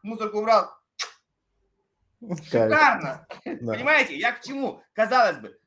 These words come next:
Speaker 1: ну, ну, ну, ну, ну, что это за совет? Ну, мне он помог, и лично мне он
Speaker 2: Мгм.
Speaker 1: сэкономил, условно, там,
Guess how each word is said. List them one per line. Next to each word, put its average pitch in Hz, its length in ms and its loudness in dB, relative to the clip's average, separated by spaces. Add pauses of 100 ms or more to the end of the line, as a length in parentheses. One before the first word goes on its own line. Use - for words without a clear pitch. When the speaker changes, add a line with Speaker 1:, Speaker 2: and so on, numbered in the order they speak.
(220)
Speaker 1:
ну, 196 200 -12
ну, 202 200 -8
ну, 190 240 -8
ну, 196 200 -10
ну, 208 120 -8
что 269 240 -6
это 254 160 -8
за 190 80 -16
совет? 165 480 -10 (340)
Ну, 233 180 -2
мне 247 240 0
он 226 140 -2
помог, 190 480 -2
и 214 60 -10
лично 254 420 -6
мне 175 280 2
он 135 160 -4
Speaker 2:
Мгм. 185 80 -10
Speaker 1:
сэкономил, 233 440 -10
условно, 170 280 -10
там, 110 180 -8